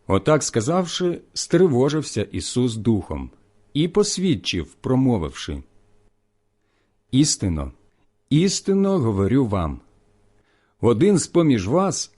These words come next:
мене зрадить". Учні ж поглянули один на одного розгублено, не відаючи, про кого він говорив. А був за столом біля грудей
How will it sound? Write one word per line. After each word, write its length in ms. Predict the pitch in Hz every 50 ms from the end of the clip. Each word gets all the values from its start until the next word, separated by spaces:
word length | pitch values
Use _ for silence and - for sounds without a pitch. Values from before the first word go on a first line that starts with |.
| _ _ -
мене 380 | 92 92 107 113 123 147 156
зрадить". 600 | 139 110 117 123 123 107 87 - 67 - - _ _ _ _ _ _ _ _ _ _ _ _ _ _ _ _ _ _ _ _ _ _ _ _ _ _ _ _ _ _ _ _ _ _ _ _ _ _ _ _ _ _ _ _ _ _ _
Учні 420 | - 190 202 - - 202 208 202
ж 120 | 185 - -
поглянули 640 | 175 170 139 143 147 147 135 113 98 95 90 90
один 420 | 98 - - 95 90 113 120 117 107
на 100 | 101 101
одного 500 | 123 170 190 170 175 185 180 156 160 151
розгублено, 880 | 135 147 147 139 127 131 160 160 147 143 147 147 151 143 139 139 131 - _ _ _
не 280 | - 107 113 139 185 196
відаючи, 800 | 165 135 151 151 127 110 101 92 87 80 - - - 71 67 67 - _ _
про 200 | - 104 95 82
кого 380 | - - 156 185 202 190 196
він 240 | 160 123 120 160 180
говорив. 640 | 151 127 175 175 170 190 170 123 87 73 - - _ _ _ _ _ _ _ _ _ _ _ _ _ _ _ _ _ _ _ _ _ _ _ _ _ _ _ _ _ _ _
А 140 | - 101 107
був 240 | 113 165 240 240 185
за 140 | 165 185
столом 500 | 170 - - - 165 190 214 208 175 135
біля 220 | 113 135 151 151 135
грудей 600 | 110 113 139 135 131 147 196 208 208 202 196